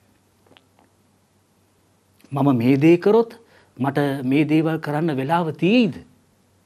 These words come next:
මේ වැඩ රාජකාරි සීයත් එක්ක අපි හිතන දේවල්.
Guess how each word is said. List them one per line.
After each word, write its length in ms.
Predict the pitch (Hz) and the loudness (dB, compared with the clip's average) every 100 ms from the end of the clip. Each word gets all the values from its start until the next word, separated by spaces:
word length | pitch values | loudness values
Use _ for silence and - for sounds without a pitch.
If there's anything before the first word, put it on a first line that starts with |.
| _ _ _ _ _ | _ _ _ _ _
මේ 300 | 170 226 156 | 0 2 2
වැඩ 220 | 135 143 | 0 0
රාජකාරි 580 | 208 208 208 214 208 220 | 2 0 0 0 0 0
සීයත් 560 | 202 - 214 226 220 - | 0 0 2 2 0 -2
එක්ක 200 | 208 208 | -2 -2
අපි 200 | 190 190 | -2 0
හිතන 320 | 175 226 220 | -2 -2 -2
දේවල්. 360 | 208 240 156 | 0 0 -2